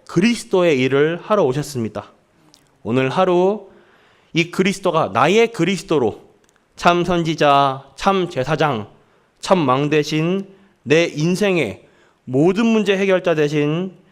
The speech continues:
예수 그리스도를 붙잡으신 가운데 최고로 승리하시는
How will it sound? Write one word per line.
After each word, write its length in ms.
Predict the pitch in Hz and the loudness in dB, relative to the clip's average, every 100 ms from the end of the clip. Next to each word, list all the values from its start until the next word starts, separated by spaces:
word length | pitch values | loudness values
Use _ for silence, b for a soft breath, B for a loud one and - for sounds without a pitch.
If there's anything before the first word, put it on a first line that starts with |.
| b b | b b
예수 380 | 123 139 170 208 | 0 0 0 -4
그리스도를 540 | - 196 180 190 180 | -2 -4 0 0 0
붙잡으신 540 | 180 - 185 175 151 156 | -2 -2 0 0 0 -2
가운데 480 | 139 120 101 92 - b b b _ | 0 0 -4 -8 -16 b b b _
최고로 420 | 196 180 175 160 | -4 0 0 0
승리하시는 840 | 175 160 147 139 135 139 180 208 | 0 0 2 0 -2 -2 -2 -4